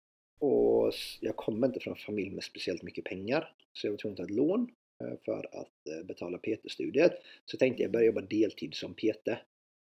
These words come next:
Speaker 2: for å betale P T-studiet. Og wow, jeg treffet det rett når jeg begynte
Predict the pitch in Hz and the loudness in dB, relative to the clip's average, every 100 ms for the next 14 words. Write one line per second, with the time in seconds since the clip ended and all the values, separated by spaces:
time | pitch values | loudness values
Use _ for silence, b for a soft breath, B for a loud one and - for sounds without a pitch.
0 | _ _ _ _ - - 104 95 87 87 | _ _ _ _ -20 -6 -2 -2 -2 -6
1 | 90 90 92 85 85 95 - - - 85 | -6 -6 -4 -2 -2 -4 -4 -8 -6 -2
2 | 120 - - - - 107 107 107 131 123 | -2 -4 -14 -18 -2 2 2 6 8 8
3 | 123 104 - - - 85 92 143 - _ | 6 -2 -2 -12 -10 -4 2 0 0 _
4 | 101 95 101 92 82 | -8 -6 -6 -6 -6